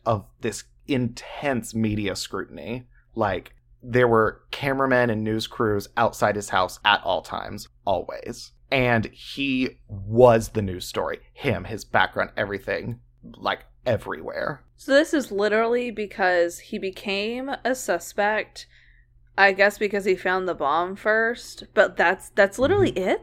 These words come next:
Speaker 2: Like, there's nothing?
Speaker 1: Yeah.
Speaker 2: What? Okay, so this is, I knew that he was accused of it, just, like, from the movie preview and what I,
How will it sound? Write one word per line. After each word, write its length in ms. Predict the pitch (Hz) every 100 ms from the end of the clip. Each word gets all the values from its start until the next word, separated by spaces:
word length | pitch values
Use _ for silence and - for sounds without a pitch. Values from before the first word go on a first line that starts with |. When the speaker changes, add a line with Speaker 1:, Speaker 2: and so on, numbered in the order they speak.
| -
Speaker 2:
Like, 200 | 233 233
there's 340 | 247 311 - - -
nothing? 420 | 202 196 370 480 523 523 _ _ _ -
Speaker 1:
Yeah. 380 | 107 104 87 - - - _ - -
Speaker 2:
What? 320 | 262 277 -
Okay, 360 | 254 208 156 -
so 140 | 269
this 260 | 226 320 -
is, 180 | 440 - - 294
I 80 | 254
knew 500 | 247 254 285 320 330
that 160 | 262 233
he 160 | 233
was 240 | 220 214 208
accused 540 | 190 - 185 175 185
of 160 | 220 220
it, 260 | 226 220 -
just, 200 | 175 175
like, 120 | 165
from 160 | 175
the 80 | 170
movie 280 | 160 156 170
preview 380 | 180 180 185 175
and 100 | -
what 140 | 175 165
I, 160 | 156